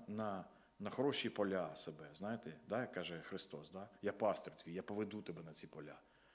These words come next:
Я поведу тебе, і коли буде важко, я теж тебе проведу», двадцять другий псалом. Но є руль, від якого багато залежить. І Господу цінно, не коли в нас штіль. Тоді кормчий не напрягається, він собі розслаблений,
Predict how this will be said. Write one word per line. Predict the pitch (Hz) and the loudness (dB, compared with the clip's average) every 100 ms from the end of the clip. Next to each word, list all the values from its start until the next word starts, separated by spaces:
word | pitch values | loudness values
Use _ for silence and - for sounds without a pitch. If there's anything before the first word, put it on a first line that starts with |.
| - - - _ | -20 -20 -20 _
Я | 95 101 | -2 0
поведу | 113 120 123 | 4 4 4
тебе, | 127 101 101 | 4 4 4
і | |
коли | 123 120 | 4 4
буде | 110 110 | 4 4
важко, | 120 123 - | 6 6 6
я | 95 | 2
теж | - 139 | 2 0
тебе | 127 110 | 4 2
проведу», | 101 95 92 87 | 4 2 2 2
двадцять | 95 101 98 | 4 4 4
другий | 98 87 | 2 2
псалом. | - 95 90 78 - - - - - - | 2 2 0 -4 -10 -18 -18 -18 -8 4
Но | 113 104 - - | 6 8 4 -2
є | 104 107 117 | -2 4 6
руль, | 117 101 156 - - - - - _ _ _ - _ _ - | 6 4 0 -6 -20 -20 -20 -20 _ _ _ -20 _ _ -6
від | 101 | -2
якого | 101 120 104 95 - - - | 2 4 4 4 -2 -18 -12
багато | 107 101 98 90 | 0 0 2 -2
залежить. | 90 85 - | 0 0 2
І | 113 | 4
Господу | 117 123 - 139 120 | 6 6 4 4 2
цінно, | - 117 107 101 110 | 2 2 2 2 0
не | 147 | -2
коли | 135 180 | 4 6
в | 143 | 8
нас | 104 - | 8 6
штіль. | - - 165 - - - - - - | 4 2 -2 -6 -14 -20 -20 -20 0
Тоді | 143 147 | 4 6
кормчий | 180 170 151 151 | 10 12 12 10
не | 143 | 8
напрягається, | 135 139 127 123 92 85 101 | 8 8 10 12 10 8 6
він | |
собі | 113 117 117 113 | 6 6 6 6
розслаблений, | 113 113 135 135 110 107 101 | 8 10 10 10 10 6 4